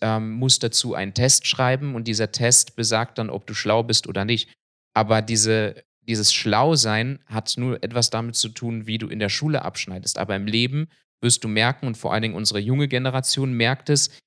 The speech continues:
die verstehen die Welt nicht mehr. Die verstehen nicht, warum sie so einen Blödsinn lernen müssen, der nichts mit der realen Wel-,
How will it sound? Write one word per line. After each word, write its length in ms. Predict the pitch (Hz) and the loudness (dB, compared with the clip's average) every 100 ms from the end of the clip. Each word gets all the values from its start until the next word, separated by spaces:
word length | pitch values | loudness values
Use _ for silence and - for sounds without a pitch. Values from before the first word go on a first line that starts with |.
| _ - | _ -4
die 320 | 110 113 - | 0 0 -2
verstehen 600 | _ - 117 - 127 139 | _ -2 0 0 0 -2
die 140 | 135 113 | -2 2
Welt 300 | 117 139 - | 4 4 0
nicht 160 | 147 | -4
mehr. 100 | 101 | -2
Die 100 | 101 | -4
verstehen 460 | 104 107 - 123 135 | -4 -4 -2 -2 -2
nicht, 180 | 139 123 | -4 -2
warum 320 | 110 110 131 | -2 0 -2
sie 140 | 127 | -2
so 200 | 113 113 | -2 -2
einen 260 | - 104 107 | -2 -2 -4
Blödsinn 460 | 107 123 151 - 101 | 0 0 2 2 2
lernen 300 | 98 98 107 | 0 0 0
müssen, 280 | 110 135 | 0 2
der 100 | 120 | 0
nichts 320 | 104 127 - - | -2 0 -2 -4
mit 140 | 107 | -2
der 160 | 107 98 | 0 2
realen 400 | 95 107 127 110 | 2 2 0 0
Wel-, 180 | 107 | -2